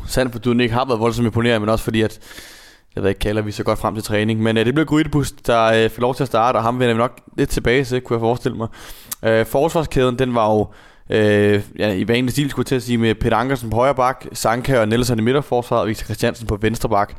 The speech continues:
Og det skyldes selvfølgelig, at Bøjlesen stadig afsoner karantæne fra Nordsjælland-kampen.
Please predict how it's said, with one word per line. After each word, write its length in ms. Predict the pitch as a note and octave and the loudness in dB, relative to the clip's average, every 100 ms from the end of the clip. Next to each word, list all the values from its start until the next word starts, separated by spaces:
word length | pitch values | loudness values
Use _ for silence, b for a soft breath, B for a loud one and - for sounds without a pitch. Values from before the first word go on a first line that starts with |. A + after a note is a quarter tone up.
| B B B B - | B B B B -8
Og 40 | |
det 60 | G#2 | -6
skyldes 220 | - A#2 | 0 0
selvfølgelig, 340 | A2+ - A2 | 0 0 2
at 100 | A2 | 2
Bøjlesen 340 | - G#2 A2 A2+ | 2 0 0 -2
stadig 260 | - A2 | 0 2
afsoner 320 | G2+ G#2 G#2+ G2+ | 2 0 -2 -2
karantæne 500 | G2+ G2+ G#2 G#2 A2 | -2 -2 -2 -2 -2
fra 280 | - G2+ G2+ | -2 -2 -2
Nordsjælland-kampen. 800 | G#2 G2+ G#2+ A2+ G#2 G2+ - G2 | -6 -4 -4 -4 -2 -2 -2 -8